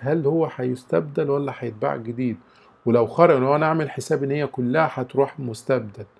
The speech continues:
هتستبدل، ويطلع حاجة تانية أو حاجة تالفة، يبقى أنا مأمن نفسي والتكلفة طلعت وكله تمام التمام، ما بقاش أنا عرضة هل ال-، هل ال-، ال-، ال-،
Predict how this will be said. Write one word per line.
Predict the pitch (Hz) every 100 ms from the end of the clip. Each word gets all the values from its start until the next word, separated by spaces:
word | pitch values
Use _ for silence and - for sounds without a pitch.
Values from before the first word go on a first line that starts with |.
| _
هتستبدل، | - 110 107 - 135 107 98 - _ _ _ _ -
ويطلع | 127 170 156
حاجة | 135 - 156
تانية | 143 156 156 147
أو | 120
حاجة | - 151
تالفة، | 135 170 170 127
يبقى | -
أنا | 151
مأمن | 147 135 127 131 123
نفسي | 143 - - 170 _ _ _ -
والتكلفة | 113 - - 135 139
طلعت | 131 143 165 165 - -
وكله | 117 160 151
تمام | 131 127 123
التمام، | 107 - - - _ _ _ _ _ _ _ _ _ _ _ -
ما |
بقاش | 110 135 - 151
أنا | 147 151
عرضة | - 131 143 131 135
هل | 120 135 131
ال-، | 113 107 -
هل | 117 135 127
ال-، | 110 107
ال-، | - 110 120 113 104 104
ال-، | 104